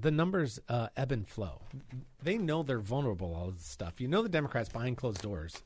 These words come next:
have got to be losing their minds just with respect to this train wreck, uh, at the border. And so it's no wonder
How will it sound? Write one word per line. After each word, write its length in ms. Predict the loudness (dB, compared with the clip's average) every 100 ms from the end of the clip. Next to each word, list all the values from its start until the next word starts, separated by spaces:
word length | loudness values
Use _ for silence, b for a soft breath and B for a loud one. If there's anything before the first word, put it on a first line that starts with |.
| b b b b b _ -8 -6 -6 -14 -18 -12 -4
have 240 | -2 0
got 240 | 2 4
to 80 | 6
be 100 | 6
losing 360 | 6 4 4 2
their 100 | 2
minds 540 | 0 -2 -6 -16 -20 _ _ -20 -20 -8
just 240 | 2 2 4
with 80 | 0
respect 500 | -2 0 2 0 0
to 360 | -2 0 -2 -6 -6 -4
this 400 | -2 -2 -4 -10 -16 -18 -20 -20 -14
train 360 | -4 2 4 2
wreck, 340 | -2 -10 -16 -20 -20 _ _ _ _ _ _ _ _ -20 _ _ _ -16 -16 b b b b b
uh, 380 | 0 0 -2 -8 -12 -18 -2
at 120 | -2
the 80 | 0
border. 320 | 4 4 4 0 -14 -20 -20 -20 -20 _ _ -20 -20 -20 -20 -12 -2
And 120 | 2
so 200 | 6 8
it's 120 | 8
no 180 | 6 8
wonder 720 | 6 6 4 4 0 -12 -16